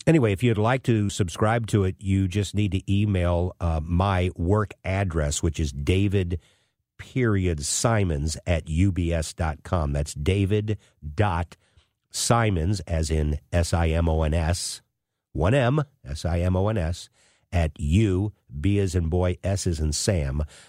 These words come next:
dot com. You don't have to write anything in the email, um, area, just in the subject line. Just sign me up to your commentary, add me to your list, whatever. They'll get it, they'll add you, and then, uh, you'll get, uh, this week's on Friday, which I was, uh, working on today.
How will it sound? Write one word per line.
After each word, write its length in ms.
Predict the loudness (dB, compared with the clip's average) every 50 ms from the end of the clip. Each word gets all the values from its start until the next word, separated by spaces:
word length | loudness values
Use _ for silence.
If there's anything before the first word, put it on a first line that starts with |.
| -20 _ -2
dot 260 | 0 0 0 0 -2
com. 300 | -2 -2 -2 0 2 2
You 40 | 2
don't 60 | 2
have 140 | 2 2 2
to 100 | 2 2
write 240 | 2 4 2 2 2
anything 400 | 2 0 0 0 0 0 0 2
in 120 | 2 0
the 100 | 0 -2 -2
email, 540 | 0 0 2 2 2 2 2 2 0 -2 -4 -8 _ _ _ _ _ _ _ _ _ _ _ _ _
um, 320 | -2 0 0 2 0 0 0 0
area, 320 | 0 2 2 2 0 0
just 200 | -2 -2 -2 -2
in 120 | 0 0 0
the 100 | 0 0
subject 480 | -2 -2 -2 -2 -2 0 -2 -6 -6 _ _ -6 -4
line. 180 | -4 -2 -2
Just 180 | -4 -4 -6 -6 _ _ _ -20
sign 420 | -18 -10 -6 -2 0 0 2 2 2
me 60 | 0
up 120 | -2 -2
to 80 | -2 -2
your 80 | -2
commentary, 580 | 0 0 0 2 0 0 -2 -4 -6 -6 -6 -4
add 140 | -4 -2 0
me 80 | 0
to 80 | 0 0
your 120 | 0 0
list, 220 | 0 0 -2 -4 -2
whatever. 380 | -2 0 -2 -2 -4 -6 -16 _ _ _ _ _ _ _ _ _ _ -2
They'll 180 | 2 2 2 2
get 220 | 2 2 2 2
it, 100 | 0 -2
they'll 180 | 0 0 0 0
add 200 | 0 0 0 0
you, 160 | 0 0 0
and 280 | 0 0 -2 0 0 0
then, 220 | 0 0 0 0
uh, 80 | 0 0
you'll 220 | 0 0 0 0
get, 200 | 0 -2 -4 -4 _ -8 -4
uh, 120 | -4 -4 -2
this 220 | -2 -2 -2 0
week's 180 | -2 -2 -2 0
on 140 | -2 -2 0
Friday, 240 | 0 0 2 2 2
which 180 | 0 0 0
I 80 | -2 0
was, 320 | 0 2 2 0 0 0
uh, 220 | 0 2 2 2 2
working 320 | 2 0 -2 -2 0 0
on 180 | 2 2 0 0
today. 400 | 0 -2 0 0 0 0 -2 -2